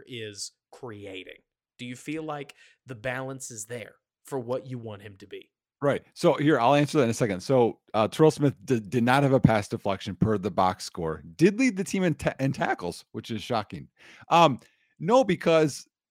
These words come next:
Speaker 2: <laughs> I've said this on Twitter, I don't know, probably five to twenty times. Slot fade is undefeated.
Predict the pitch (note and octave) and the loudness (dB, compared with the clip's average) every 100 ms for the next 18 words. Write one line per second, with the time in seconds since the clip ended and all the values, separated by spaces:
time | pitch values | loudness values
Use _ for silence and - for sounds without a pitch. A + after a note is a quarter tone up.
0 | _ _ - - - F#3+ - - - - | _ _ -4 -4 -4 -6 -6 -12 -20 -8
1 | - C3 D#3+ D3 D#3+ D#3+ C#3+ B2+ C3+ B2 | -4 -2 -2 -2 -2 -2 0 0 2 2
2 | A#2+ - _ - F2+ F2 E2+ F#2 E2+ - | 2 -2 _ -14 -10 -8 -8 -10 -12 -6
3 | A2 A2 G2 G2+ G2 G#2 - G2+ F#2 F2+ | -2 -2 -2 0 0 -2 -6 -8 -8 -8
4 | A2 G#2+ G#2 A2+ G2+ F#2+ - _ _ _ | -6 -6 -4 -4 -4 -6 -14 _ _ _
5 | _ - D#3+ F#3+ F#3 F#3+ F3 D3 D#3 D3 | _ -8 0 0 4 4 4 4 2 0
6 | D3 A#2 C#2+ | -2 -4 -8